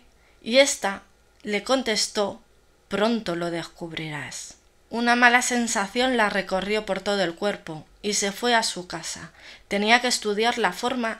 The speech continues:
de hacer desaparecer a Alastor. Esa tarde, los chicos quedaron con Laura y no llamaron a Ruth. Estaban los tres muy a gusto cuando los chicos le contaron la paranoia a Laura.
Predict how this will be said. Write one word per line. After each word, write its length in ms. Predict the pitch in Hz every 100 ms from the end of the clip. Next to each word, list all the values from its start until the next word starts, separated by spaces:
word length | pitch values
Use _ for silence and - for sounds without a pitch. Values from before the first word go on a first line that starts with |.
| -
de 160 | 190 190
hacer 360 | 180 220 226
desaparecer 840 | 247 269 233 214 190 185 202 190
a 160 | 175 175
Alastor. 480 | 185 156 - 170 151 - _ _ _
Esa 300 | - 180 175
tarde, 440 | 214 240 208 196 240 - -
los 220 | 190 190
chicos 380 | 254 262 294 -
quedaron 560 | - 196 220 262 247
con 260 | 226 196 190
Laura 480 | 185 175 170 156 - _ _ _ -
y 80 | 208
no 160 | 214
llamaron 500 | 208 196 180 180 175
a 120 | 160
Ruth. 320 | 156 170 160 - _ _ _ _ - - - -
Estaban 420 | - 214 220 247
los 200 | 233 220
tres 260 | 220 233 226
muy 220 | 233 247
a 80 | 214
gusto 560 | 214 254 - 185 180 -
cuando 360 | 185 185 185
los 280 | 175 180 180
chicos 320 | 269 254 254
le 160 | 240 208
contaron 560 | 196 190 208 208 208
la 160 | 202 185
paranoia 680 | 180 180 180 233 254 196 160
a 40 |
Laura. 500 | 156 156 160 165 151